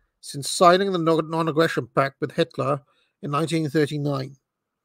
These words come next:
He had gratuitously attacked and invaded Finland and taken all he wanted there. He had invaded the three Baltic states and had,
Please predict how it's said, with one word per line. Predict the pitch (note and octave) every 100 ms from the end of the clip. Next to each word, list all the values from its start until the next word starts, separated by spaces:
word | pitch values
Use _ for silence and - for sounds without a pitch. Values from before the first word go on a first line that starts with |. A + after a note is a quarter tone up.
| _ _ _ _
He | - G3+
had | A3 -
gratuitously | F#3 - C4 C4+ A3+ G3 F3+
attacked | D3+ - G3 D#3+ A#2+ -
and | D3+
invaded | D3 C#3 D#3+ F3 D#3 C3
Finland | - D#3+ C3+ C3+ D#3+ _ _ _ _ -
and | D#3+
taken | G#3 G3 G3+
all | G3+ B3 G#3 C#3+ D#3+
he | E3+
wanted | E3 F#3+ E3+ C3
there. | A#2+ B2+ C3+ _ _ _ _ - - _ _
He | A3
had | A3
invaded | A3 F3+ E3+ A#3+ A#3 D#3
the | D3+
three | - G#3+ F#3+
Baltic | B2+ F#3 - D3+
states | - F3 C#3 C#3 -
and | C#3
had, | G3 E3 D3 D3